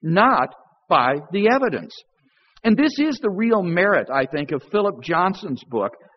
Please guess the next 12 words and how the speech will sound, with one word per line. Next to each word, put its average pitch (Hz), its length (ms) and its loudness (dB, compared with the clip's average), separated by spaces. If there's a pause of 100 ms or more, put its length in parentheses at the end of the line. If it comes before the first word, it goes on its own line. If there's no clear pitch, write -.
(140)
Darwin 175 560 2 (220)
on 143 260 0
Trial. 143 520 -4 (580)
Johnson 262 480 2
sees 220 380 -6
clearly 220 500 -2
the 120 140 -8 (220)
central 254 360 -2
point 147 460 -6
that 156 140 -8
the 175 80 -4
grand 233 840 -2